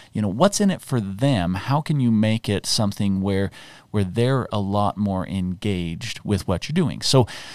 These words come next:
so don't inherently go to, "Okay, well, we'll send out a survey to those customers and wonder why you're not getting a response back," but generate some ideas and say, "Okay, what can I do with my customers to really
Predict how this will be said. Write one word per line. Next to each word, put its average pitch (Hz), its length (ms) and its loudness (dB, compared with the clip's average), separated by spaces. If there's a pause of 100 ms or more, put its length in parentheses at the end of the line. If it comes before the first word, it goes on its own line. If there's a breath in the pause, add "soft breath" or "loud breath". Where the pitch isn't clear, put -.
so 147 140 6
don't 220 340 4
inherently 170 960 4
go 147 340 6
to, 139 360 0
"Okay, 160 320 2
well, 143 280 4
we'll 120 160 2
send 135 220 2
out 139 80 4
a 131 60 2
survey 120 400 2
to 113 80 0
those 120 180 0
customers 101 680 0
and 92 360 -4
wonder 113 240 2
why 107 100 4
you're 104 140 2
not 107 160 2
getting 98 220 0
a 87 40 -4
response 208 380 -2
back," 87 320 -4
but 143 140 -2 (380 loud breath)
generate 285 380 0
some 156 180 2
ideas 131 520 2
and 98 120 -6
say, 98 300 -2
"Okay, 98 400 -4 (480 loud breath)
what - 220 -4
can 190 360 2
I 156 100 6
do 127 260 6
with 139 360 4
my 135 100 2
customers 90 680 -2
to 101 140 -8
really 131 760 2